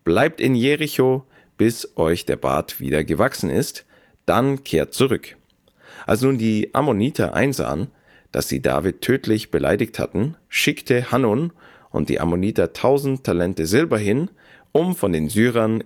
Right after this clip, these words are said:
in Mesopotamien und von den Syrern in Maacha und in Zoba Kriegswagen und Reiter in Sold zu nehmen. So nahmen sie denn zweiunddreißigtausend Wagen in ihren Dienst, dazu den König von Maacha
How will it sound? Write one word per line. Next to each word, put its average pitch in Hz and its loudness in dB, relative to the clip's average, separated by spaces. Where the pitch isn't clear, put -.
in 90 0
Mesopotamien 101 0
und 143 0
von 143 0
den 139 0
Syrern 101 2
in 87 -2
Maacha 76 -2
und 104 0
in 78 -4
Zoba 120 0
Kriegswagen 117 0
und 78 -4
Reiter 98 0
in 76 -2
Sold 131 0
zu 80 -2
nehmen. 85 0
So - -4
nahmen 80 0
sie 95 -2
denn 87 0
zweiunddreißigtausend 120 0
Wagen 92 0
in 82 -6
ihren 78 -2
Dienst, 139 0
dazu - 0
den 101 -2
König 107 0
von 82 -2
Maacha 80 -2